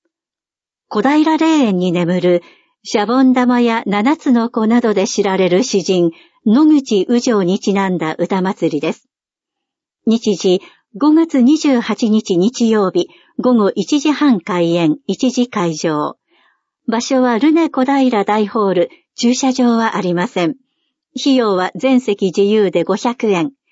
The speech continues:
未就学のお子さんは無料。ルネ小平友の会割引はありません。出演、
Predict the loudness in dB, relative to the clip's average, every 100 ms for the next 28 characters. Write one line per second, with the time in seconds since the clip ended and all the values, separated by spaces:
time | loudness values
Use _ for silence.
0 | _ _ _ -2 0 2 2 2 2 0
1 | 0 -2 -2 -4 0 2 2 0 -2 0
2 | 0 0 -4 _ _ _ -2 2 2 0
3 | -2 -2 0 -2 -2 0 2 4 2 2
4 | 0 0 -2 -2 0 0 -2 -2 -2 -4
5 | -2 -2 -4 -4 -4 -6 _ _ _ _
6 | _ _ _ _ -14 -4 0 0 -2